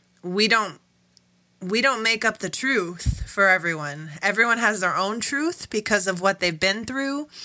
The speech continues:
and how they see things. And so, of course, there's an underlying truth that is, you know, if someone was taking a video camera to what went down,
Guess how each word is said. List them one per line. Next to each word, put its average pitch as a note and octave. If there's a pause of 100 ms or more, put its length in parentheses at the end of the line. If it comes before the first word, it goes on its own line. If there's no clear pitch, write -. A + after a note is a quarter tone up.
(300)
and F#3
how F#3
they F3+
see G3+
things. B3 (680)
And F#3+
so, G3+
of G3
course, D#4+
there's G#3+
an F3+
underlying F3
truth E3
that E3+
is, D#3+
you F3+
know, D3
if D#3
someone F#3
was E3 (420)
taking F#3+
a E3+
video F#3+
camera D#3+
to E3
what D#3+
went E3+
down, E3